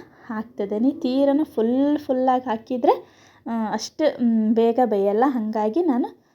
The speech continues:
ಸ್ವಲ್ಪ ಅರ್ಧರ್ಧನೇ ನಾನು ಇದಕ್ಕೆ ಹಾಕ್ತಾ ಇದ್ದೀನಿ.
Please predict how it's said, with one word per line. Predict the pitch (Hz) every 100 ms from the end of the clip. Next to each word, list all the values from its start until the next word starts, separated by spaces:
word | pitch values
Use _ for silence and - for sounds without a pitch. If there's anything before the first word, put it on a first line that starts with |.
| _ -
ಸ್ವಲ್ಪ | 240 240 -
ಅರ್ಧರ್ಧನೇ | 202 196 233 226 226 226
ನಾನು | 214 202 202
ಇದಕ್ಕೆ | 208 - 302
ಹಾಕ್ತಾ | 302 185 - - 185
ಇದ್ದೀನಿ. | 180 196 277